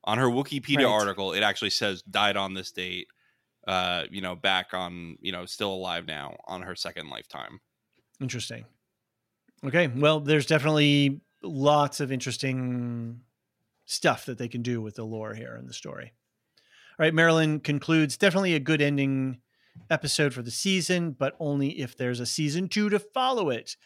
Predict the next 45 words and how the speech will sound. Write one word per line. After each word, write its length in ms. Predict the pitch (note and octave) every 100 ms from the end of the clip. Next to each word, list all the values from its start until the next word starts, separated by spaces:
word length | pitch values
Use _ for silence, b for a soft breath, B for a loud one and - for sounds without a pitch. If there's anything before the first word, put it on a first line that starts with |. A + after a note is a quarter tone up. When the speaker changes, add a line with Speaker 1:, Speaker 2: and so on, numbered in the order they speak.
| b b -
Speaker 3:
And 100 | C#3+
I 40 |
really 340 | C#3+ D3+ D3 C3
do, 720 | C3+ C3+ C3+ C3 C3 C3+ D3
I 180 | C#3 C#3
really 280 | C#3+ E3 D#3
don't 300 | D3+ D3+ E3
want 200 | C3+ C3
to 60 | A#2
have 200 | A#2+ -
to 80 |
wait 320 | B2 B2+ B2+ -
for 440 | - C3+ B2 A#2
movies 580 | C#3+ D3 E3+ E3 C#3 B2+
to 100 | B2
come 220 | - B2+ A#2+
out 420 | A#2 A2+ C3+ - b b b b b _ -
and 160 | C3+
all 280 | D#3 C#3 B2+
that 240 | B2+ B2+ -
sort 180 | B2+
of 80 | A#2
thing. 320 | - A#2+ A2 B2
But 100 | C#3+
I 40 |
suppose 340 | C3+ D3 D#3+
that'll 220 | C#3 C#3 B2+
depend 500 | B2+ - B2 B2 B2
upon 380 | - - B2+ C3
about 260 | B2 A#2+ -
what 140 | - B2
happens 420 | - - A2+ -
with 160 | A#2 -
the 160 | B2+ B2 -
Actors 500 | C3+ - C3 A#2+ -
Guild." 460 | D3+ B2 G#2+ - - b b b b b _
Someone 380 | - F3+ F3+ E3
somewhere 400 | F#3 F3 E3 D3
commented 800 | - D#3 D3+ C#3+ D3+ C#3+ C3+
that 200 | C3 C3+
this 240 | - C3+ -
was 200 | C3 A2+
the 60 |
most 300 | C3 B2+ - -
fantasy-like 1500 | - F3 G3 - - - F#3+ F#3 F3+ - _ - C3 B2+